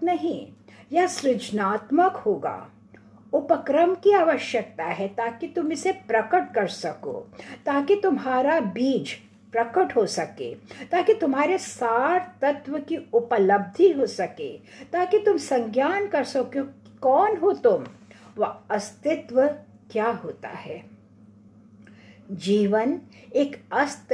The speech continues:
व्यस्तता नहीं, ब्रह्मांड के समान इसमें भी एक व्यवस्था है। अस्त व्यवस्थता की पृष्ठभूमि में भी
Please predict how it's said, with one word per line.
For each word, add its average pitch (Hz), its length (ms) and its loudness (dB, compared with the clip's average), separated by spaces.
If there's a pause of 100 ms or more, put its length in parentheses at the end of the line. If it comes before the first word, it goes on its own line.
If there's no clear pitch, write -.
(140)
व्यस्तता 208 680 0
नहीं, 170 600 -2 (520)
ब्रह्मांड 208 800 4
के 294 140 4
समान 226 420 0
इसमें 226 680 -4
भी 233 180 0 (240)
एक 240 320 6 (240)
व्यवस्था 185 680 0
है। 120 320 -8 (800)
अस्त 381 360 2 (340)
व्यवस्थता 196 800 0
की 208 220 -6 (120)
पृष्ठभूमि 208 880 -2
में 170 220 -4
भी 226 220 -2